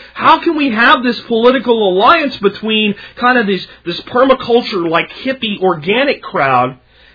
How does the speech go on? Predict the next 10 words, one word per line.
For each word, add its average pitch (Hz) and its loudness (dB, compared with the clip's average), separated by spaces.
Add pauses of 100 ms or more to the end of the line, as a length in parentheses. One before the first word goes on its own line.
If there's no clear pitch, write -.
(120)
and 196 2
somebody 254 4
like 208 2
an 165 -4
evil 226 2
Republican 196 0
state 208 -4
representative? 131 -2
Now 147 0
again, 247 -2